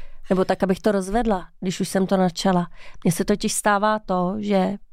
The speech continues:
ta mladší generace vezme automaticky mobilní telefon do ruky a intuitivně se snaží poprat s ovládáním bez toho, aniž by četla nějaký dlouhosáhlý návody. No,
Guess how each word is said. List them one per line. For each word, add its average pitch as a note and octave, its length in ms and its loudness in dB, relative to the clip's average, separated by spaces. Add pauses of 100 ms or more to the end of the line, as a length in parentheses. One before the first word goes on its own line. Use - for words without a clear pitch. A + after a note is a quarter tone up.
ta G#3 100 -14
mladší F#3 340 -6
generace F#3 580 0 (360)
vezme F#3+ 400 4
automaticky G#3 1000 -2 (380)
mobilní G3 420 2
telefon G3 400 0
do F3+ 100 2
ruky F#3+ 300 0
a G3+ 60 0
intuitivně F#3+ 920 2
se F3+ 280 -2
snaží F#3 360 -4
poprat G3 340 0
s - 80 -6
ovládáním F3+ 640 2
bez F#3 160 -4
toho, F#3+ 140 2
aniž F#3 220 2
by F#3+ 140 -4
četla F#3+ 360 0 (500)
nějaký E3+ 260 -2
dlouhosáhlý F3 1040 2 (420)
návody. F3+ 480 2 (920)
No, F#3 280 4